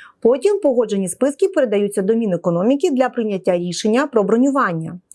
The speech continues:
Мінекономіки перевіряє списки і приймає рішення про бронювання, надсилає його до Міноборони та державного органу. Державний орган видає працівнику витяг з наказу Мінекономіки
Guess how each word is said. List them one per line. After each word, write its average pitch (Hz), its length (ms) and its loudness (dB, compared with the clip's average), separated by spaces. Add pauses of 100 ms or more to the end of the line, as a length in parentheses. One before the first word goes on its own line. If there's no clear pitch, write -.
(360)
Мінекономіки 247 800 0
перевіряє 202 680 0
списки 220 640 -2 (300)
і 254 100 2
приймає 226 460 0
рішення 240 460 0
про 233 140 0
бронювання, 202 680 -2 (400)
надсилає 269 600 0
його 202 240 0
до 208 140 0
Міноборони 220 800 0
та 214 100 0
державного 202 720 -2
органу. 165 460 -4 (520)
Державний 202 720 0
орган 294 440 0
видає 247 300 0
працівнику 247 640 -2
витяг 220 480 -2
з 220 120 -6
наказу 220 500 -2
Мінекономіки 240 760 0